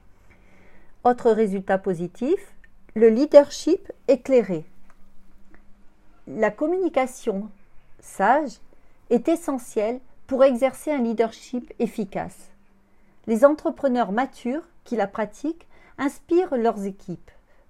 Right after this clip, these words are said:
prennent des décisions écla-, éclairées et naviguent habilement dans des situations complexes. Enfin,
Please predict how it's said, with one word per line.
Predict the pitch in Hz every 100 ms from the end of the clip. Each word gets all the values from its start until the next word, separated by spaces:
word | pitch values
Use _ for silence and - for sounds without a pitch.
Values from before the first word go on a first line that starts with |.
| -
prennent | - 302
des | 262 226
décisions | 262 - 254 233 262 262 -
écla-, | 254 269 240 -
éclairées | 277 269 254 214 185 170 - _ _ _ _ _ -
et | 262
naviguent | 262 262 254 349 311
habilement | 233 262 262 226 233 277 - -
dans | 226
des | 220 214
situations | 254 247 233 220 - 226
complexes. | 226 196 - - - - - - - _ _ _ _ _ - - - _ _ _ _ _ - _ _ - - - _ - - - - -
Enfin, | 214 214 254 285